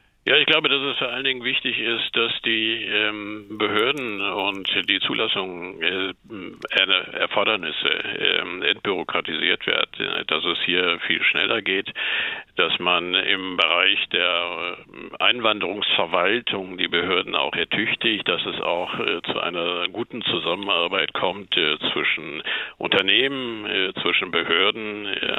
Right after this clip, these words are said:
Ausländerbehörden, äh, Bundesagentur für Arbeit und beispielsweise eben auch den potenziellen Arbeitgeberinnen und, äh, Arbeitgebern. Ähm, und es, ähm,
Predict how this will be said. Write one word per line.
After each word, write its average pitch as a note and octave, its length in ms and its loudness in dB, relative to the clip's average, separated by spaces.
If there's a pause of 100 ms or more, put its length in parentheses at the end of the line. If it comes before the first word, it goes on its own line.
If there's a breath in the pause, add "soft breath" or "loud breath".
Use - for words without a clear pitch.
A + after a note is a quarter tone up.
Ausländerbehörden, F#2 1400 0
äh, F#2 300 0 (100)
Bundesagentur F2 640 0
für - 180 0
Arbeit E2+ 540 2 (460 loud breath)
und F#2 260 0 (160)
beispielsweise E2+ 640 2 (100)
eben F#2 300 0
auch F2+ 480 -2
den F2+ 420 -4
potenziellen F#2 640 0
Arbeitgeberinnen F#2+ 920 -2
und, F#2 260 -4 (200)
äh, F#2+ 200 2
Arbeitgebern. F#2+ 920 0 (560 loud breath)
Ähm, F2+ 500 2
und F#2+ 300 0
es, G2 140 2 (320)
ähm, G2 640 2